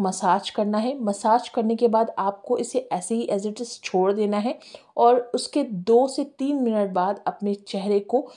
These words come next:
वॉश कर लेना है नॉर्मल पानी से। तो मैंने यहाँ पे इसे अप्लाई कर लिया दोस्तों, अब इसे वॉश करके आती हूँ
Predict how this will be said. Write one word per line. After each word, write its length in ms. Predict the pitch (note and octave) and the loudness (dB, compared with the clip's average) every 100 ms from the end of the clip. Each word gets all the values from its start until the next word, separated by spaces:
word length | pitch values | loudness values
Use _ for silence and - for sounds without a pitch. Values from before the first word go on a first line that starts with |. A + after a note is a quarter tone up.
| - - | -20 -6
वॉश 360 | G#3 G#3+ C4 - | 2 4 4 2
कर 140 | A#3+ | 0
लेना 260 | G#3+ G3 G3+ | 2 2 2
है 200 | A3+ C4 | -2 0
नॉर्मल 400 | G#3 E3+ F3+ C#4 - _ | 2 4 2 0 -2 _
पानी 260 | F#3+ D#3+ D#3+ | -6 -6 -8
से। 240 | - - - - - _ | -8 -10 -12 -18 -20 _
तो 200 | A#3+ B3 A#3+ | 6 8 6
मैंने 200 | A#3 B3+ | 4 2
यहाँ 180 | C4+ C4 | 0 -2
पे 60 | C4 | -2
इसे 160 | B3+ | 0
अप्लाई 280 | A3+ G#3 F#3+ | 0 2 0
कर 200 | G3+ A3+ | 0 -2
लिया 200 | A3 A#3+ | 2 2
दोस्तों, 400 | A#3+ A#3+ A#3+ C4+ - | 6 4 4 0 2
अब 240 | G3+ F#3+ | 0 0
इसे 240 | G3 - F#3 | -2 -2 -2
वॉश 300 | E3+ G3 - | 0 0 0
करके 260 | A#3 A#3 | -2 2
आती 240 | A3 G#3 A#3 | 0 0 -2
हूँ 140 | C#4 | -4